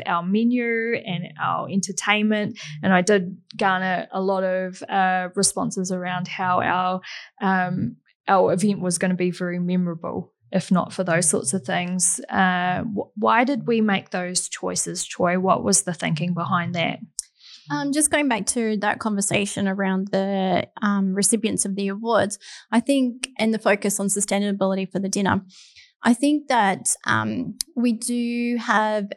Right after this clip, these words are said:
Speaker 2: an embodied carbon issue, but overwhelmingly our sustainability is-, um, conversation, sh-, we've got actually a lot of positives to talk about. And, um, on the life cycle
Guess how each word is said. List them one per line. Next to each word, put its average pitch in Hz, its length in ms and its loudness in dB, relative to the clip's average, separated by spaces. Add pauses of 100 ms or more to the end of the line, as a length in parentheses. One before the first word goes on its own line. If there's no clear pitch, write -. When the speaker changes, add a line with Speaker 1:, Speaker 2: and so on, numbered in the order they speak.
(100)
Speaker 2:
an 208 180 2
embodied 202 420 2
carbon 196 800 0
issue, - 460 0
but 208 280 4
overwhelmingly 208 1300 0
our 196 720 0
sustainability 202 960 0
is-, 196 220 -2 (140)
um, 185 380 0 (300)
conversation, 208 960 2
sh-, - 340 -6 (320)
we've 233 180 4
got 233 220 2
actually 233 340 -2
a 208 60 2
lot 190 320 2
of 190 100 -4
positives 190 480 -2
to - 80 -4
talk 262 240 0
about. 208 300 2 (380)
And, 214 440 0 (100)
um, 202 300 2
on 214 140 0
the 202 80 -2
life 226 260 2
cycle 190 840 0